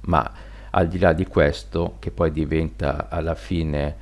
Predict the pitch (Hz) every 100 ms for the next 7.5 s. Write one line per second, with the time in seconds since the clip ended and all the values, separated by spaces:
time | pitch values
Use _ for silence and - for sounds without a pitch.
0 | - - - 90 82 82 87 85 - -
1 | 82 80 78 - 87 82 80 76 76 78
2 | 78 73 - 90 80 80 76 78 80 78
3 | 90 - 67 67 - 80 85 - - -
4 | - - - - - - 113 135 131 98
5 | 98 90 90 - 92 92 98 101 71 -
6 | - 85 85 85 - - - 87 85 82
7 | 80 78 78 76